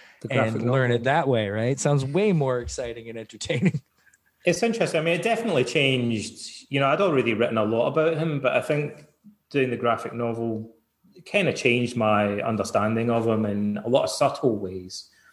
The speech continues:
Speaker 1: Um, a lot of the historical details we had to research much more carefully suddenly. So I think the main thing actually is just seeing it on the page. I realized, and I, you know, I knew this kind of intellectually before, but it made it much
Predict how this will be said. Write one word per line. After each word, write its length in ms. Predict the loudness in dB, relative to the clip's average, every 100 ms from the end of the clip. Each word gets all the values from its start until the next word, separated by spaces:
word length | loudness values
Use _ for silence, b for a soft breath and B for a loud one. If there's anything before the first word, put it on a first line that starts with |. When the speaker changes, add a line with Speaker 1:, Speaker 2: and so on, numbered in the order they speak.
| b _ -6
Speaker 1:
Um, 400 | 0 0 0 0
a 40 |
lot 140 | 2 2
of 60 |
the 60 | 2
historical 440 | -4 0 0 0
details 400 | -4 -4 0 0
we 80 | 0
had 120 | -6
to 100 | -4
research 420 | -4 -2 0 0 0
much 160 | -6 -4
more 120 | -8
carefully 560 | -4 -2 -2 -2 0 0
suddenly. 520 | -2 -4 -2 -2 -2 b b b b b
So 520 | -8 -4 -2 -4 -6 -2
I 60 | 0
think 340 | 2 -2 0
the 80 | 0
main 380 | 2 2 2 0
thing 220 | -2 0
actually 400 | -2 -4 -6 -6
is 80 | -4
just 200 | -8 -2
seeing 200 | 0 0
it 40 |
on 120 | -2
the 60 | -6
page. 400 | -6 0 0 0
I 60 | 0
realized, 800 | 4 4 4 4 2 0 -8 -18 _ _ _ _ _ _ _ -20 _ _ _ _ _
and 140 | -4 -2
I, 80 | -2
you 160 | 0
know, 60 | 2
I 120 | 2
knew 240 | 4 4 4
this 240 | 2 -2
kind 240 | -2 2
of 320 | 2 0 -8 -18 _ b _ _
intellectually 680 | -2 0 0 0 0 0 2
before, 440 | 2 -2 0 2 4
but 160 | 2
it 80 | 2
made 200 | 2 4
it 100 | 2
much 200 | 0 -4